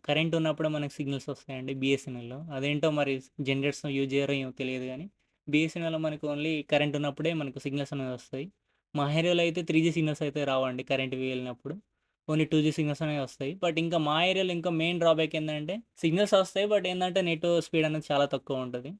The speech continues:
బీఎస్ఎన్ఎల్ plans and Jio new tariff plans compare చేద్దాం. ముందు చూసుకుంటే మనకి ఇక్కడ వన్ ఫిఫ్టీ త్రీ రూపీస్‌కి మనకి ట్వంటీ సిక్స్ డేస్, ట్వంటీ సిక్స్ జీబీ వస్తుంది. అంటే per day-కి మనకి వన్ జీబీ చొప్పున ఇస్తుండు, అన్‌లిమిటెడ్ కాల్స్ ఇస్తుండు. అదే మనకి Jio-లో చూసుకుంటే Jio-లో మనకి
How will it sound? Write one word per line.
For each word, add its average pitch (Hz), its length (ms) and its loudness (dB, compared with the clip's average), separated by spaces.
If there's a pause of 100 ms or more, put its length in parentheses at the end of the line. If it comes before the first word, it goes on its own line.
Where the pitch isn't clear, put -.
బీఎస్ఎన్ఎల్ 165 340 4
plans 160 200 6
and 160 180 6 (200)
Jio 156 300 6 (640)
new 160 140 0
tariff 151 240 4
plans 143 180 -2
compare 139 240 4
చేద్దాం. 139 260 -2 (600)
ముందు 156 80 -2
చూసుకుంటే 156 280 2
మనకి 156 160 2
ఇక్కడ 156 240 4
వన్ 151 160 6
ఫిఫ్టీ 170 180 2
త్రీ 160 80 0
రూపీస్‌కి 160 360 2
మనకి 143 240 2
ట్వంటీ 151 200 0
సిక్స్ 165 160 -2
డేస్, 156 180 0 (100)
ట్వంటీ 147 200 -10
సిక్స్ 143 140 -6
జీబీ 143 120 0
వస్తుంది. 143 160 -2
అంటే 147 100 0
per 139 120 2
day-కి 143 200 2
మనకి 151 220 2 (640)
వన్ 151 160 2
జీబీ 156 160 2
చొప్పున 156 220 -2
ఇస్తుండు, 147 260 -2
అన్‌లిమిటెడ్ 147 300 6
కాల్స్ 139 180 6
ఇస్తుండు. 139 280 0 (100)
అదే 131 160 6
మనకి 139 220 6 (100)
Jio-లో 156 280 8
చూసుకుంటే 165 340 4 (520)
Jio-లో 175 280 0
మనకి 302 280 0